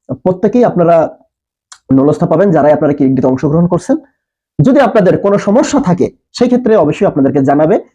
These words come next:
এবং আপনাদের পুনরায় হয়তো আপনাদেরকে বলবে সাবমিট করার জন্য কিংবা, আহ, কোনো ব্যবস্থা আপনাদের জন্য নেওয়া হবে। হয়তো ডাইরেক্ট বলে দিবে যে আপনাদের এটা সমস্যা আছে, এটা হবে না, কিংবা যদি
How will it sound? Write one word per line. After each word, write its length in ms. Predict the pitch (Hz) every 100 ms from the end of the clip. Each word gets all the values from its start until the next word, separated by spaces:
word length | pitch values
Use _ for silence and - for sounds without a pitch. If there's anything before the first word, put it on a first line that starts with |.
| -
এবং 380 | 127 147 143 135 - -
আপনাদের 460 | 135 147 143 143
পুনরায় 560 | 135 202 220 220 214 196
হয়তো 240 | 160 151
আপনাদেরকে 420 | 156 156 151 143 147
বলবে 280 | 143 165
সাবমিট 320 | 208 147 135 135
করার 200 | 131 131
জন্য 240 | 143 151
কিংবা, 320 | - 131 117 - _ _
আহ, 300 | 117 113 95 - _ _ _ _ _ _ _ _ _ -
কোনো 140 | 147
ব্যবস্থা 420 | 139 160 185 196
আপনাদের 300 | 151 147 139
জন্য 160 | 135 131
নেওয়া 240 | 127 120
হবে। 160 | 123 107 - _ -
হয়তো 260 | 196 226
ডাইরেক্ট 260 | 202 180 170
বলে 140 | 180
দিবে 220 | 180 185 240
যে 340 | 165 139 - - _
আপনাদের 360 | - - 151 151
এটা 120 | 139
সমস্যা 380 | - 147 147 156
আছে, 220 | - - - 135
এটা 140 | 139
হবে 200 | 139 175
না, 120 | 147 - _ _ _ - 131
কিংবা 520 | 151 143 139 120 - _ _ _ - 143
যদি 460 | 151 175 175 175